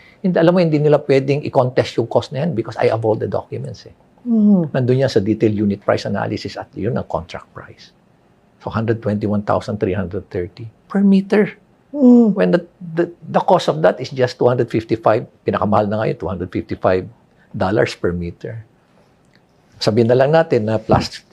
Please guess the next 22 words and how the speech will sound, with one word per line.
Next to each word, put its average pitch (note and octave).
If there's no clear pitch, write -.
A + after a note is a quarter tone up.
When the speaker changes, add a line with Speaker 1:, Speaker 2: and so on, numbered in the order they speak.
Speaker 1:
logistics, A2
plus -
tax, -
twenty G2+
thousand. A2+
So, -
ibig D#3
mo D3
sabihin, E3+
per C#3
meter, A#2+
ang G#2+
markup G2+
nila, A2+
one G#2+
hundred G2
meters, G2+
one G2+
hundred F#2
thousand. E2
Eh, G3+
ilang F#3